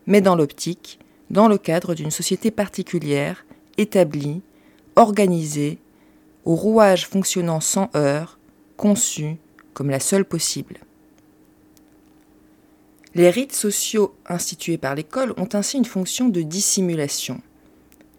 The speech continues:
Ils voilent, en effet, aux yeux des participants, les contradictions, voire les conflits, entre le principe sur lequel se fonde la société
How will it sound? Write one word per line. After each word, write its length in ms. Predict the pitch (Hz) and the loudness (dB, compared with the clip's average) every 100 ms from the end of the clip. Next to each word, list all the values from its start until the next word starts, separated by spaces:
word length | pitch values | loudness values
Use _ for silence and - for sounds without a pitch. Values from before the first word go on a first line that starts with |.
| _ | _
Ils 200 | 160 147 | -4 -4
voilent, 380 | 131 131 175 226 208 | -4 0 2 0 -2
en 120 | 139 | -4
effet, 440 | 139 - 214 226 - - - | -6 -4 -2 -4 -6 -20 -6
aux 100 | 156 | -2
yeux 220 | 151 165 | 0 0
des 120 | 170 139 | 0 -2
participants, 720 | 135 - 139 147 - 190 226 - - _ - | -6 -8 -6 -6 -4 -4 -4 -8 -20 _ -8
les 80 | 160 | 0
contradictions, 880 | 233 233 214 180 - - 160 151 190 _ _ _ | 0 2 0 -2 -4 -4 -4 -8 -12 _ _ _
voire 260 | 175 202 185 | 4 4 6
les 100 | 160 | 0
conflits, 600 | - 220 - - 156 165 - _ _ _ | -2 -2 -2 -6 -6 -8 -14 _ _ _
entre 260 | 165 160 160 | -6 -2 0
le 100 | 156 | 0
principe 440 | - 233 - 240 | 2 2 2 -2
sur 160 | - 180 | -2 -2
lequel 280 | 170 185 170 | -2 -2 -4
se 140 | 170 | -8
fonde 320 | - 196 180 | -4 -2 0
la 60 | 151 | -4
société 600 | 156 - 143 - 185 | -6 -8 -8 -4 -4